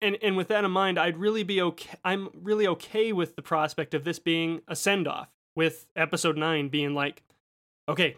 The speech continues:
this is it. Like, the Star, the Skywalker saga is done." I'm, I'm really okay with that because if a, if an, if a farewell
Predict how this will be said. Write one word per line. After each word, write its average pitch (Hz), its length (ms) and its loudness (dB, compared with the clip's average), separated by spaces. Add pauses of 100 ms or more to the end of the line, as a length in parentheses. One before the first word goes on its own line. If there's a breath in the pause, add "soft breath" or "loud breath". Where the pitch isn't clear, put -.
(120)
this 143 80 -4
is 147 140 -2
it. 151 180 0 (160)
Like, 139 140 -10
the 147 80 -4
Star, 160 360 2
the 151 100 -6
Skywalker 160 500 0
saga 143 500 -2
is 139 400 -6 (220)
done." 139 340 0 (160)
I'm, 180 300 0
I'm 208 160 4
really 247 180 4
okay 226 240 2
with 190 100 -2
that 147 160 0
because 156 240 0
if 151 120 -4
a, 160 260 2
if 143 120 -6
an, 156 300 -2
if 151 120 -6
a 151 60 -8
farewell 175 680 2